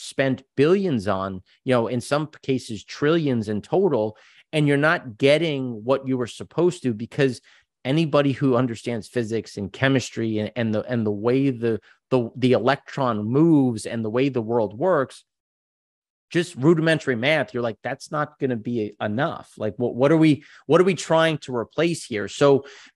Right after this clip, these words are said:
between the, the insane low rates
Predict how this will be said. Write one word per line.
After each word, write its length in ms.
between 640
the, 320
the 220
insane 520
low 200
rates 500